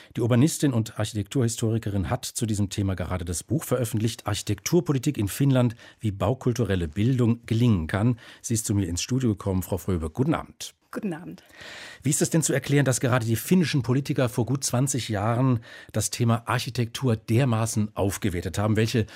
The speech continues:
Speaker 1: Erkenntnisse liegen denn, äh, zugrunde?
Speaker 2: Ja, dazu muss man sagen, dass Architektur in Finnland generell ein ganz, ganz wichtiges Thema ist. Also ich habe mit einer Architekturhistorikerin gesprochen, die mir gesagt hat,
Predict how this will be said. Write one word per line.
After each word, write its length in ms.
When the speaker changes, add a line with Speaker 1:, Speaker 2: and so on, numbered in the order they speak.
Speaker 1:
Erkenntnisse 640
liegen 380
denn, 260
äh, 180
zugrunde? 480
Speaker 2:
Ja, 240
dazu 220
muss 140
man 140
sagen, 320
dass 160
Architektur 640
in 240
Finnland 580
generell 560
ein 100
ganz, 260
ganz 220
wichtiges 380
Thema 460
ist. 200
Also 220
ich 100
habe 80
mit 80
einer 160
Architekturhistorikerin 1040
gesprochen, 520
die 120
mir 120
gesagt 420
hat, 120